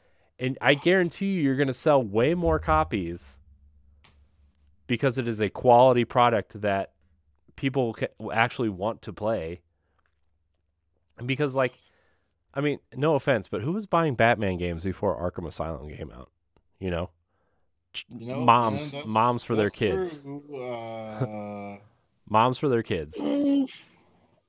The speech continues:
Speaker 1: And Ed, apparently. Uh, you know.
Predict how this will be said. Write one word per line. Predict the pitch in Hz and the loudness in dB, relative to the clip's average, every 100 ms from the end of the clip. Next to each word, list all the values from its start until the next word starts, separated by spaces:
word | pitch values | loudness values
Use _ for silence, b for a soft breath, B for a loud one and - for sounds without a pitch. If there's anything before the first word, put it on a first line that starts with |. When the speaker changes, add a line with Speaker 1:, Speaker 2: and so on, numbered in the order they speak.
| _ - - - - | _ -20 -20 -20 -6
Speaker 1:
And | 113 113 - | -4 -4 0
Ed, | 113 95 | 0 0
apparently. | 85 - 80 67 76 - b b b b _ | -2 -6 -8 -10 -16 -18 b b b b _
Uh, | 107 98 92 87 - _ _ _ _ _ _ _ _ _ _ - - _ _ _ _ _ _ _ _ _ - | -2 -2 -2 -4 -8 _ _ _ _ _ _ _ _ _ _ -18 -18 _ _ _ _ _ _ _ _ _ -4
you | |
know. | 123 | -2